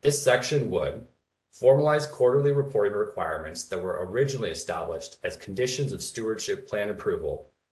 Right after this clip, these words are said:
such as review of new pre-filled injector and or inhaler products approved by the F D A, and reported the number of help desks,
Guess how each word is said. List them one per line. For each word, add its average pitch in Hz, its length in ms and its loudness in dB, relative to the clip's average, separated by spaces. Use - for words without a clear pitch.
such 117 220 0
as 95 140 -2
review 110 440 0
of 92 100 -4
new 123 180 -2
pre-filled 123 760 0
injector 104 680 0
and 110 200 -2
or 113 160 2
inhaler 113 400 0
products 87 560 -2
approved 110 320 -6
by 107 140 2
the - 120 -4
F 110 220 -2
D 104 160 0
A, 78 280 -2
and 104 100 -8
reported 139 380 4
the 131 80 4
number 113 280 0
of 101 140 0
help - 240 -2
desks, - 420 -4